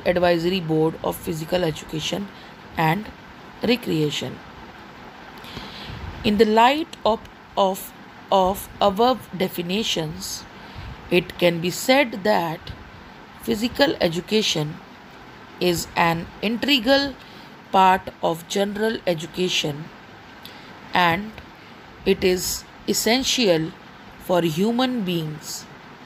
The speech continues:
It is not merely a physical activity, but it is the education of the body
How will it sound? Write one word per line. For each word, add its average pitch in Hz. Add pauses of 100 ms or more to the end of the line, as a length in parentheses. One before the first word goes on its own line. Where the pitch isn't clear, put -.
(1200)
It 170
is 180 (280)
not 240 (120)
merely 196 (640)
a 175
physical 220
activity, 175 (720)
but 190 (640)
it 185
is - (260)
the 175
education 170 (720)
of 165
the 170
body 190